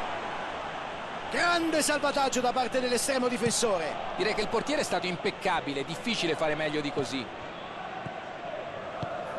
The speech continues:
Speaker 1: Provano a ripartire da dietro. Prova a velocizzare il gioco con la verticalizzazione. Pallone dentro. Palla del portiere,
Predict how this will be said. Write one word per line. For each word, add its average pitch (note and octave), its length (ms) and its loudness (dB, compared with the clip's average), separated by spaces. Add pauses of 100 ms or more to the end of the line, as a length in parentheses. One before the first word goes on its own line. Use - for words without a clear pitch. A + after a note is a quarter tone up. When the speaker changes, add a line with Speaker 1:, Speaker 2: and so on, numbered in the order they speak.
(240)
Speaker 1:
Provano G3 340 4
a F3 40 4
ripartire F3 440 2
da G3 120 4
dietro. D3 420 2 (480)
Prova A3+ 220 6
a - 20 4
velocizzare G3 500 6
il F3+ 80 0
gioco F3 240 6
con E3 120 4
la D#3+ 140 4
verticalizzazione. F3 920 4 (4000)
Pallone A3 340 4
dentro. F3+ 320 0 (1400)
Palla G3+ 320 6
del F#3+ 160 4
portiere, E3 560 4